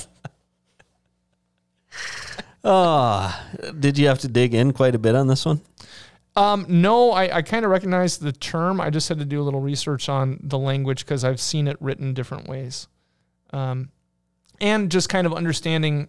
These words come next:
Speaker 2: where the email person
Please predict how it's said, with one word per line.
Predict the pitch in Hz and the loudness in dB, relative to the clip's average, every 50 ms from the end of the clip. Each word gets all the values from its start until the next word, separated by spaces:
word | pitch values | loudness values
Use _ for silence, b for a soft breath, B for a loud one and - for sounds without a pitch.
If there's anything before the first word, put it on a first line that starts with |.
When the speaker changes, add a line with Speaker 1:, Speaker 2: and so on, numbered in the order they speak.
| - | -12
Speaker 2:
where | _ - 143 135 147 147 151 156 151 151 143 139 - _ _ _ _ _ _ _ _ _ _ _ _ _ _ _ _ _ _ | _ -20 -10 -6 -4 -2 0 0 0 -2 -2 -4 -8 _ _ _ _ _ _ _ _ _ _ _ _ _ _ _ _ _ _
the | 135 143 151 - - | -12 -12 -10 -6 -4
email | 160 156 151 151 147 143 135 | -4 -2 -2 -2 -2 -4 -4
person | 139 - 147 139 127 - 147 139 135 131 - | -4 -4 -6 -6 -4 -4 -4 -4 -4 -6 -8